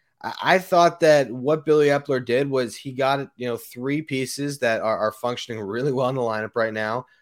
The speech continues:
um, without giving up any prospect that's gonna change the fortunes of the Mets farm system. Now, these guys were talented, talented they sent out. Like, Colin Holderman was good for the Mets this year in their bullpen,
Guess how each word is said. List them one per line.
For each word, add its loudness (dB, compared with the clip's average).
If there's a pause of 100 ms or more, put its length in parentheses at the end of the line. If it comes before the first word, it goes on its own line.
(220)
um, -4
without 0
giving -2
up -2
any -2
prospect 0
that's -8
gonna -6
change -8
the -10
fortunes -6
of -18
the -10
Mets -6
farm -8
system. -14
Now, -2 (320)
these 0
guys 2
were 2
talented, -4
talented -2
they -2
sent -4
out. -4
Like, -8 (220)
Colin 0
Holderman -2
was -6
good -2
for -10
the -8
Mets -6
this -10
year -2
in -6
their -8
bullpen, -8